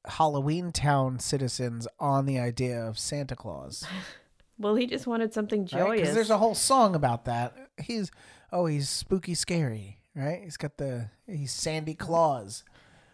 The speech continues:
Speaker 1: Okay.
Speaker 2: It was misunderstood. Like, I don't understand any of why that Sandy Claus
Speaker 1: I
Speaker 2: thing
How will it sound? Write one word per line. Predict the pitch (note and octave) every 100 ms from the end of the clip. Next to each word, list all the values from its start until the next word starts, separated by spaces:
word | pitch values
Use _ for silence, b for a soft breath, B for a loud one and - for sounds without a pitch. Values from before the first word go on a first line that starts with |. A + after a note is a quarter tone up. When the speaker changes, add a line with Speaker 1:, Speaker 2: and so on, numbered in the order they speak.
| b -
Speaker 1:
Okay. | G#3 - C3 C3 A#2+
Speaker 2:
It | A3+
was | B3+ C4
misunderstood. | C#4 C#4 D4+ C4 A#3+ - C4 G#3+ E3
Like, | E3+ -
I | F#3
don't | A3 A3+
understand | A3 G3+ - E3 D#3 D3+
any | D#3 D#3+
of | C#3+
why | C#3+ C#3+ D3
that | C#3+ C#3 C3+ - -
Sandy | - D3+ C#3+ C#3+
Claus | - C3+
Speaker 1:
I | C3
Speaker 2:
thing | C3+ C3+ B2+